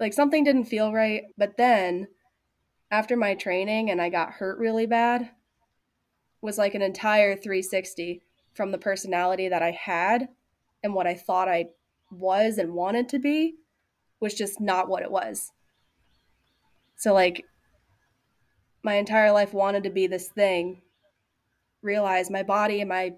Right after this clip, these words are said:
mentality could not handle that, and I had to find something else. <laughs> And I was like, "Oh, sh-, what am I good at? What do I like?"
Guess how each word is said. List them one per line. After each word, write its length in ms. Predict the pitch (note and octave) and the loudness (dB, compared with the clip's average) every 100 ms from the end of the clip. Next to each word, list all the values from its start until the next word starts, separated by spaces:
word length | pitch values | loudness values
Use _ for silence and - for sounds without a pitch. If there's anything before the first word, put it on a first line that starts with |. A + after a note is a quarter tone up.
| - | -6
mentality 560 | G3 G3 G3+ G3+ F3+ | -6 -4 -2 0 -2
could 200 | E3+ A3+ | -2 0
not 220 | A3+ F#3 F#3 | 0 -2 -2
handle 320 | A3 G3+ E3+ | -2 -2 -4
that, 320 | D#3+ E3 - _ _ _ _ _ _ _ _ _ _ - | -4 -6 -10 _ _ _ _ _ _ _ _ _ _ -6
and 180 | F#3 F3 | -2 -2
I 60 | |
had 160 | F#3 G3+ | -2 -4
to 60 | |
find 280 | F#3 F#3+ F#3+ | -2 -4 -2
something 280 | G3 F3 E3+ | -4 -4 -2
else. 360 | G3 F#3 - - | -2 -2 -4 -2
<laughs> 40 | F4 | 2
And 300 | F4+ E4 B3 | 4 4 4
I 40 | |
was 80 | A3 | 2
like, 140 | G3 | 4
"Oh, 180 | A3 G3+ - | 2 2 -6
sh-, 200 | - - - | -18 -20 -14
what 180 | G#3 G#3 | -4 -2
am 80 | G#3+ | -2
I 60 | |
good 160 | F#3+ A3+ | 0 0
at? 260 | F3 F3 - _ _ _ _ _ _ _ | 0 -2 -8 _ _ _ _ _ _ _
What 100 | - | -2
do 60 | G#3+ | 4
I 80 | A3 | 6
like?" 440 | A#3 A#3 A3 - | 10 8 6 0